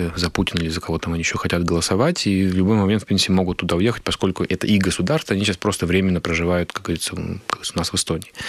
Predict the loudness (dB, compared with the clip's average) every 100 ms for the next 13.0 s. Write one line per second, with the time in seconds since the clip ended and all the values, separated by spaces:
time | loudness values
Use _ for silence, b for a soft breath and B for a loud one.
0 | B B B B B B -2 0 2 2
1 | 2 2 2 2 0 0 0 2 2 -2
2 | -6 -6 -2 0 0 0 -2 0 0 0
3 | -2 -4 -4 -6 -10 -8 -6 -8 -10 -14
4 | _ -20 -18 -18 -18 -4 -2 0 0 2
5 | 2 2 2 2 4 4 2 0 -2 -2
6 | -4 -6 -2 0 2 0 0 -2 0 -2
7 | -2 -4 -6 -10 -12 -12 -14 -12 -10 -8
8 | -2 -2 0 0 2 0 0 -2 -2 -6
9 | -6 -4 -2 0 0 -2 -4 -4 -2 2
10 | 2 2 0 -2 -4 -8 -8 -8 -10 -12
11 | -6 -4 0 0 0 2 2 0 0 0
12 | -2 -4 -4 -2 0 0 -2 -2 -2